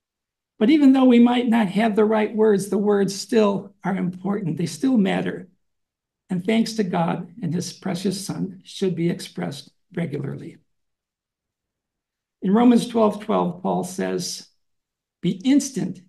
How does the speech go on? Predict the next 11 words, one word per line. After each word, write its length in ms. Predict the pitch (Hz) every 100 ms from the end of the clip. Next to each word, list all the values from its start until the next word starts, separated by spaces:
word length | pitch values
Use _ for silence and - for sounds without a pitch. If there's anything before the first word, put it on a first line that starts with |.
| -
in 120 | 156
prayer." 420 | - 170 175 180 _ _ _ _ _ _ _ _ _ _ _ _ -
Now, 120 | 208
prayer 300 | 202 254 254
doesn't 200 | 254 214
have 220 | 214 254
to 80 | 247
be 140 | 196
a 60 | 180
formal 600 | - 196 202 202 190 -
address 680 | 175 170 190 190 - -